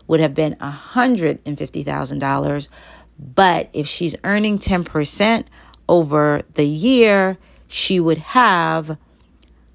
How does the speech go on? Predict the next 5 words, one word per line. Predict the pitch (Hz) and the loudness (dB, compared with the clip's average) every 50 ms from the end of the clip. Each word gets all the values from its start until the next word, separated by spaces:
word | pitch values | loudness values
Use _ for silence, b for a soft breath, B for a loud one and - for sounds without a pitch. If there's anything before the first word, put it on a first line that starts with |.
| _ _ _ _ _ | _ _ _ _ _
one | - 151 160 175 175 | -6 -2 0 0 2
hundred | 180 180 175 170 151 156 156 151 - - | 2 0 -2 -2 0 0 -2 -2 -2 -4
and | 156 156 156 | -4 -2 0
ninety-one | 156 156 156 156 156 151 151 151 143 | 0 0 0 0 0 -2 -2 -2 -2
thousand | 139 - 143 143 143 139 139 147 143 143 147 - | -2 -2 0 0 0 -2 -2 -4 -4 -6 -8 -12